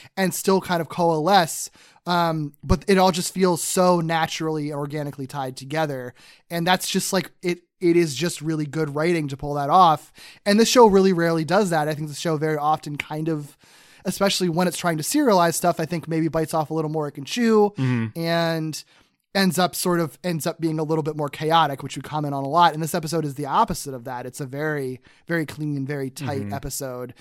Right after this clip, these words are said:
Speaker 1: that still, like, feels very full of emotion and intensity and drama
Speaker 2: Oh, for
Speaker 1: throughout
Speaker 2: sure.
Speaker 1: it.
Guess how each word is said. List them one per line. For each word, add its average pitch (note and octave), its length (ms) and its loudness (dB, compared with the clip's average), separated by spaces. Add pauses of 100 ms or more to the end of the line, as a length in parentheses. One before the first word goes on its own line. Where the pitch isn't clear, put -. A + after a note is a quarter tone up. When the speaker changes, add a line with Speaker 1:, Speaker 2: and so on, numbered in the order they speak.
(180)
Speaker 1:
that F3+ 180 -2
still, G3 420 2
like, E3+ 360 0 (260)
feels E3+ 520 2
very D3+ 540 0
full C#3+ 500 -4
of C#3+ 120 -8
emotion C#3 420 -6
and B2+ 140 -10
intensity B2 580 -12
and A#2+ 220 -12
drama B2 460 -4
Speaker 2:
Oh, - 20 -12
for D3 160 -6
Speaker 1:
throughout - 120 -8
Speaker 2:
sure. B2 280 -4
Speaker 1:
it. F2+ 60 -20